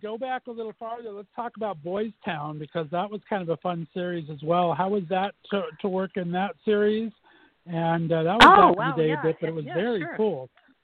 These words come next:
Speaker 2: Yeah, it was a while ago. Um, that was a television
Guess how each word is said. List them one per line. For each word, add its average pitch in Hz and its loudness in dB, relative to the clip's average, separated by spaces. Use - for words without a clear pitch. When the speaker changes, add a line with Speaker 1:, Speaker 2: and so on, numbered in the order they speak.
Speaker 2:
Yeah, 285 -4
it 285 -6
was 311 -6
a 302 -6
while 240 0
ago. 180 -6
Um, 185 -4
that 220 -8
was 190 -12
a 220 -14
television 190 -8